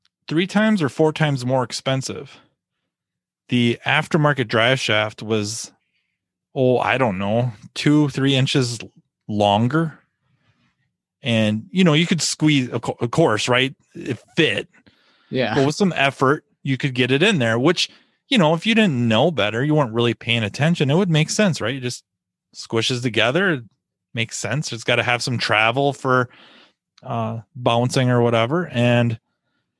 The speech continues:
Speaker 1: no, no, that was a big problem. And then the, uh, Honda drive shaft was filled. You know, it had something inside, like foam or something. And the, uh, aftermarket one,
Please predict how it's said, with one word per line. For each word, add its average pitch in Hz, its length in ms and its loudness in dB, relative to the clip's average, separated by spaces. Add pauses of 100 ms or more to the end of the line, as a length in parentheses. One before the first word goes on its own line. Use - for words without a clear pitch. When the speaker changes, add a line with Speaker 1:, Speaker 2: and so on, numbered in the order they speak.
(640)
Speaker 1:
no, 143 480 0
no, 127 360 2
that 113 200 2
was 113 180 0
a 110 60 -2
big 110 480 -4
problem. 104 520 -4
And 123 140 0
then 127 420 0
the, 117 300 -2
uh, 107 200 0
Honda 127 640 2 (500)
drive 113 240 2
shaft 110 300 0
was 101 180 -8
filled. 104 640 -2 (800)
You 110 120 -8
know, 107 80 -6
it 95 60 -10
had 117 220 -2
something 117 420 0
inside, 104 520 0
like 101 160 -2
foam 107 400 2
or 101 140 0
something. 101 580 -4 (120)
And 101 380 -4
the, 98 200 -6
uh, 98 300 -6 (800)
aftermarket 110 520 -2
one, 101 400 -2